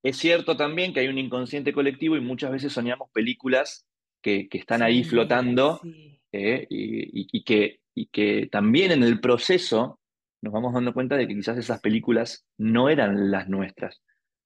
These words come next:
Speaker 1: Por ejemplo, te doy un ejemplo, algo que la gente puede hacer que recomiendo que haga, que yo,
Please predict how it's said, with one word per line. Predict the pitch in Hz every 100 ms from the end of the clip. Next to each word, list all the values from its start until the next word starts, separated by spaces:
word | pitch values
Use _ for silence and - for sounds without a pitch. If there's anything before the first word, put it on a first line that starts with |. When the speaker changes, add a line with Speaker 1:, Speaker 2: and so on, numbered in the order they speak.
| _ _ _ -
Speaker 1:
Por | 131
ejemplo, | 131 107 98 98
te | 123
doy | 170
un |
ejemplo, | 151 147 147 156 160 - _ _ -
algo | 123 131
que | 113
la | 104
gente | 123 120 117
puede | 113 110
hacer | - 120
que | 120
recomiendo | 104 104 107 113
que | 107
haga, | 120 117
que | 101
yo, | -